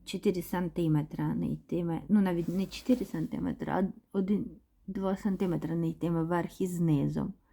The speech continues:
Е, так, далі у нас, е,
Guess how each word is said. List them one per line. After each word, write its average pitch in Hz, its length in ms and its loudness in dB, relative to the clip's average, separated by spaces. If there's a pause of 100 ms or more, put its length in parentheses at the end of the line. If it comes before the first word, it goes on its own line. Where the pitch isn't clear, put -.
(1200)
Е, 190 540 0 (140)
так, 87 520 -4
далі 175 400 0
у 147 180 2
нас, 160 560 -2
е, 247 240 2